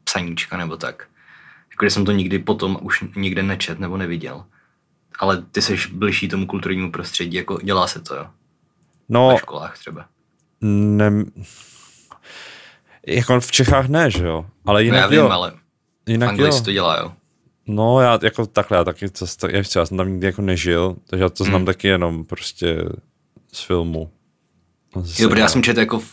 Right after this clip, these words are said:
Speaker 1: očividně jsem četl hodně, hodně knížek z anglického
Speaker 2: Hmm.
Speaker 1: nebo amerického prostředí a nepamatuju, že by tam někdy bylo jako,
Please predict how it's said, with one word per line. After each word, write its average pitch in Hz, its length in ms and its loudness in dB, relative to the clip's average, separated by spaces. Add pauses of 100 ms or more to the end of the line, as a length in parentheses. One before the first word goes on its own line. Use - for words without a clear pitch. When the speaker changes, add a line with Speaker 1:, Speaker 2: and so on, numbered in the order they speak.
(400)
Speaker 1:
očividně 104 380 -2
jsem 104 140 0
četl 98 180 -2
hodně, 101 240 0
hodně 95 200 2
knížek 95 440 -2
z 92 40 -2
anglického 131 340 2
Speaker 2:
Hmm. 101 80 -4
Speaker 1:
nebo 98 140 -2
amerického 101 400 -4
prostředí 85 500 -8 (240)
a 101 60 -2
nepamatuju, 98 460 2
že 98 120 -2
by 92 100 -2
tam 98 180 -2
někdy 92 240 -2 (320)
bylo 92 380 -4
jako, 90 600 -4